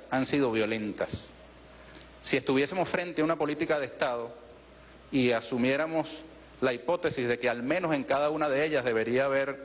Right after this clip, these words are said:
una víctima fatal, tendríamos en Venezuela una cifra todavía más escandalosa. Gracias a Dios, gracias a la Constitución bolivariana que prohíbe el uso de armas de fuego letales en manifestaciones públicas,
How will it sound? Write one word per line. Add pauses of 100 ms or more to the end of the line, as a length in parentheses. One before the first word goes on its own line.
(440)
una
víctima
fatal, (680)
tendríamos
en
Venezuela
una
cifra (540)
todavía
más
escandalosa. (720)
Gracias
a
Dios, (580)
gracias
a
la
Constitución
bolivariana
que
prohíbe
el
uso
de
armas (840)
de
fuego
letales
en
manifestaciones
públicas,